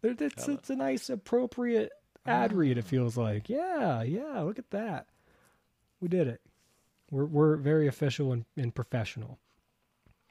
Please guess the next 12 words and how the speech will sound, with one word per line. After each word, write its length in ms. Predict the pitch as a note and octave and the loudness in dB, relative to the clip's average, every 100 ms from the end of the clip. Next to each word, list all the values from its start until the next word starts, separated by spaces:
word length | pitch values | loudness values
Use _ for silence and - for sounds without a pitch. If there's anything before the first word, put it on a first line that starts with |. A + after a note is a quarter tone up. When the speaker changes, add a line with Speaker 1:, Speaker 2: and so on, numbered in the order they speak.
| _ _ _ _ _ _ - | _ _ _ _ _ _ 2
Speaker 1:
But, 220 | G#3+ - _ _ _ _ _ A3 | 2 0 _ _ _ _ _ 2
Alex, 340 | A#3+ D#3+ - | 4 4 6
you 200 | A#3 D#4+ | 8 8
had 400 | F3+ C3 A#2 B2+ | 8 6 4 0
a 100 | D#3+ | -2
wonderful 420 | C#3+ D#3 D3+ - B2+ | 0 2 2 0 -2
experience 500 | - D3 B2+ A#2+ C3 | -2 0 0 0 -2
over 160 | A#2+ | -4
the 100 | A#2 | -2
weekend, 540 | A#2+ A2+ A#2+ B2 F3+ - - _ _ _ - | -2 -2 -2 -2 -4 -6 -16 _ _ _ -6
this 220 | C3 B2+ | -4 -2
week, 240 | C3+ D3 | 0 0